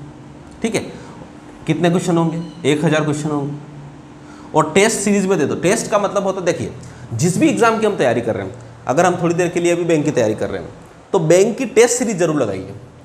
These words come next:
मतलब जैसे कि बैंक में क्या होता है कि चालीस क्वेश्चन आते हैं, चालीस क्वेश्चन में क्या होता है, साढ़े बाईस मिनट मिलते हैं, बाईस मिनट मिलते हैं, तो हम कितना तैयारी करते हैं, तो टेस्ट जरूर लगाइए और कम से कम बीस टेस्ट आपके पास होना चाहिए इसमें।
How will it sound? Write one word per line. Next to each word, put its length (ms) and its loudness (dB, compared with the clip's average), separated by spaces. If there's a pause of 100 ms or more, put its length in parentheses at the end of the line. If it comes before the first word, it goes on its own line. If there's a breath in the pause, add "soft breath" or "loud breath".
(140)
मतलब 240 0
जैसे 200 0
कि 60 0
बैंक 220 0
में 140 -2
क्या 100 2
होता 220 2
है 340 -2
कि 60 -4
चालीस 300 4
क्वेश्चन 280 0
आते 200 0
हैं, 360 -6
चालीस 280 4
क्वेश्चन 280 -2
में 160 0
क्या 100 2
होता 220 2
है, 80 2
साढ़े 240 2
बाईस 280 2
मिनट 180 -2
मिलते 260 0
हैं, 440 -6
बाईस 260 4
मिनट 200 -2
मिलते 240 0
हैं, 360 -6
तो 60 2
हम 180 4
कितना 240 0
तैयारी 240 4
करते 220 -2
हैं, 80 -4
तो 100 -4
टेस्ट 360 0
जरूर 220 4
लगाइए 240 0
और 240 -6
कम 140 2
से 160 -2
कम 220 -2
बीस 360 0
टेस्ट 240 0
आपके 260 -4
पास 260 -2
होना 160 -4
चाहिए 280 -10
इसमें। 200 -12